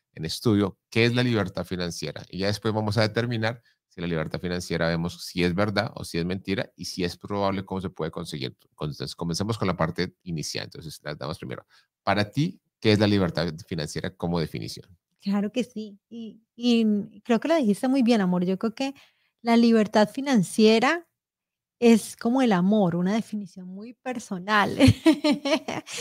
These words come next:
Speaker 2: Y como el gusto por la comida y como el tipo de helado que nos gusta. Pero en verdad, cada uno de nosotros hem-, hemos sido creados, eh,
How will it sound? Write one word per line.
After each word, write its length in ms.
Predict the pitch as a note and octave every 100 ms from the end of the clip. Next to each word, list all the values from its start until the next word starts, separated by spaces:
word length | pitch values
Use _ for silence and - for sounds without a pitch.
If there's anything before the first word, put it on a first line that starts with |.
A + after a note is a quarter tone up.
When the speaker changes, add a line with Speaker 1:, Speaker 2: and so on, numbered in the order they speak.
| G#4+ -
Speaker 2:
Y 100 | D4
como 220 | C#4 B3
el 100 | A#3+
gusto 240 | G#3+ G3+ A#3
por 140 | B3+
la 120 | A#3
comida 440 | - G3 A3+ A#3+ F#3
y 80 |
como 180 | E3+ G3+
el 80 | G3+
tipo 240 | G#3 F3+
de 60 | A#3
helado 240 | A#3 G3
que 80 | G3+
nos 180 | A3+ F#3
gusta. 380 | F#3 A3+ - F3
Pero 160 | A#3
en 80 | A#3
verdad, 420 | G3 F#3+ A#3 A3 - _ _
cada 180 | - G#3
uno 160 | A#3+ C4+
de 60 |
nosotros 400 | A#3+ G3+ F3 G#3
hem-, 360 | A#3+ A3+ G#3 F#3 _ _ _ _
hemos 240 | G3+ G#3+
sido 260 | - A#3 A3
creados, 640 | A3 G3+ F#3 F#3+ G#3 - _ _ _ _ _ _ _ _ _
eh, 480 | G#3+ A3 G3 F#3